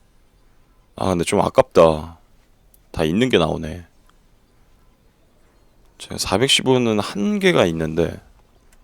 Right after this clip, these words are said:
잠깐만요. 사백십오, 사백이.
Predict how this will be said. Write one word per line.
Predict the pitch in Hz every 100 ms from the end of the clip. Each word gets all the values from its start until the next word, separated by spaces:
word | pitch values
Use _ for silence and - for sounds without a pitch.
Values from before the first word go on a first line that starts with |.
| _ _ _ _ _ _ -
잠깐만요. | - - 85 80 85 147 165 _ _ _ _ _ _ _ _ _ _ _ _ _ _ _ _ _ _ _ _ -
사백십오, | - - 98 - 95
사백이. | - 80 80 - 78 76